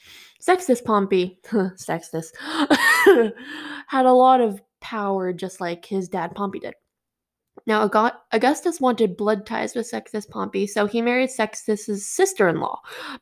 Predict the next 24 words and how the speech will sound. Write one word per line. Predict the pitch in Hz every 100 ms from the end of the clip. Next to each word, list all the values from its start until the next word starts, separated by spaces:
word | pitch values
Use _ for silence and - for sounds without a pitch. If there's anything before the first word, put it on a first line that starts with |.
| -
But | 226 220 220
after | - - - - - 480 523 -
a | 494
little | 440 415 403
while, | 339 330 339 320
Augustus | 294 330 453 539 -
kinda | - 330
got | 254 220 -
sick | - - - - 208 - 349
of | 269
his | 269 285 254
new | 277
wife, | 277 269 269 233
like, | 196 175
real | 185 190 214 220 220
quick. | - 202 214
Like, | 208 190
apparently | 196 214 226 233
Scribina | 226 208 190 190 202
was, | 196 196
like, | 190 180
a | 190
little, | 190 190 190 185
like, | 180 185 180